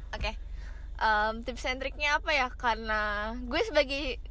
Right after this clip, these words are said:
salah satu perempuan yang gengsiannya gede banget.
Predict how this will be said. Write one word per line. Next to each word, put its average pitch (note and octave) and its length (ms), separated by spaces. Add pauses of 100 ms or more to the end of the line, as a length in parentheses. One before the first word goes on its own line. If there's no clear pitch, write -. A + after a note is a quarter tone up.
salah C4 260
satu C4 200
perempuan B3 520
yang D4+ 460 (320)
gengsiannya B3+ 680
gede A3+ 240
banget. G#3+ 600